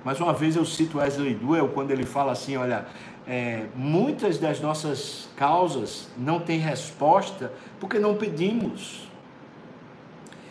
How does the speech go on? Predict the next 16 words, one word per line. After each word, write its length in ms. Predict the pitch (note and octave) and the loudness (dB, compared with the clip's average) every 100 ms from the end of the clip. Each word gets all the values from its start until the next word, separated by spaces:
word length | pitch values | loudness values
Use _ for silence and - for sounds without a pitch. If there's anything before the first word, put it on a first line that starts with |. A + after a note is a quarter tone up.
| - - - - | -20 -20 -20 -4
Porque 240 | D#3+ D#3+ | 0 4
Deus 480 | F#3 E3 G#3+ A#3+ G3+ | 4 8 8 8 6
que 160 | - F3 | 0 -4
quer 240 | - F3+ | 0 2
nos 240 | F3 D#3+ D#3 | 2 0 -2
abençoar, 760 | C#3+ D#3 D3+ - B2 D#3 D#3+ | -2 -2 -2 -2 4 4 4
escolheu 600 | D#3 - G3 F#3 F3 G#3+ | 0 0 6 8 8 8
como 320 | G3 F#3+ F#3+ | 4 2 4
meio 680 | D#3 C#3+ D3 F#3 A#3 G#3+ F#3 | 2 0 0 2 2 0 0
pelo 320 | D3 E3 D3+ | -2 0 0
qual 260 | C3+ D3 C#3+ | 0 2 2
nos 220 | C#3+ C3 | 0 -4
abençoará 880 | C3+ B2+ B2 - B2 A2+ C3+ - - - - - - - | -4 -4 -8 -4 -2 2 4 4 0 -14 -18 -20 -14 -6
a 80 | E3+ | -2
nossa 280 | D3+ C#3 | -2 -4
petição. 760 | E3 F#3 F3 - - G3+ G#3+ | -2 -2 -2 -6 -2 0 0